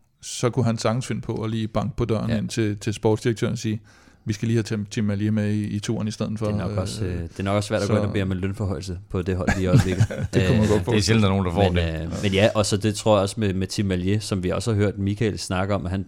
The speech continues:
Speaker 2: er rigtig spændt på at køre med, med Tim Merlier, fordi at Merlier som sprinter, han, han, han er god til at sidde ved sin, ved sit hold, og så har han det, han er super lækker at levere, tror jeg, hvis man er lead-out, fordi han, du kan levere ham ved tre hundrede meter-mærket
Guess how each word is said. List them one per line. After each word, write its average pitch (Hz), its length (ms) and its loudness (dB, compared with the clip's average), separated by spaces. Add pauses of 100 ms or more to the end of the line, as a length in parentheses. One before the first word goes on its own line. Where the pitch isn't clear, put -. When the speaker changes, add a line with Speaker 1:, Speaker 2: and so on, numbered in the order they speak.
Speaker 2:
er 92 120 -8
rigtig 101 220 -2
spændt - 320 -2
på 110 120 2
at 90 60 -2
køre 107 320 4 (200)
med, 95 300 0
med 90 160 -2
Tim 101 200 -2
Merlier, 92 280 0
fordi 101 260 -2
at 90 140 -2 (520)
Merlier 98 280 2
som 110 180 -2
sprinter, 95 400 -2
han, 98 200 -2 (100)
han, 92 280 -4
han 98 120 -2
er 92 40 -2
god 113 200 -2
til - 140 -4
at 95 100 0
sidde 110 220 0
ved 113 60 -4
sin, 90 420 -4
ved 85 80 -12
sit 87 160 -10
hold, 117 200 -2 (440)
og 98 80 -4
så 101 120 0
har 101 160 0
han 104 140 0
det, 98 120 2
han 95 140 0
er 95 40 0
super 113 280 -2
lækker 101 260 2
at 101 60 2
levere, 90 320 0
tror 90 260 -2
jeg, 90 100 0
hvis 92 200 -8
man 92 120 -2
er 87 40 -2
lead-out, 95 400 0
fordi 95 240 -2
han, 90 260 -2 (380)
du 98 60 -2
kan 98 100 2
levere 98 160 2
ham 101 100 2
ved 92 80 -4
tre 95 140 -2
hundrede 98 220 0
meter-mærket 87 480 -2